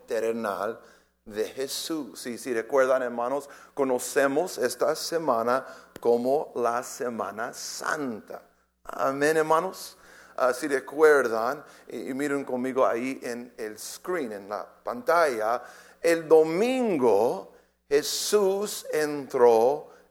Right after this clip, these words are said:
en Jerusalén montado sobre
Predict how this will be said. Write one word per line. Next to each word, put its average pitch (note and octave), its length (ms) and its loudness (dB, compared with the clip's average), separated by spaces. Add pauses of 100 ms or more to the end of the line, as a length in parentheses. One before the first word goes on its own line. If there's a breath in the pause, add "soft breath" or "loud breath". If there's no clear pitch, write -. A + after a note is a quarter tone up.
(100)
en D3 360 0
Jerusalén C3+ 1080 0 (360 soft breath)
montado B2 920 2
sobre A2 680 -2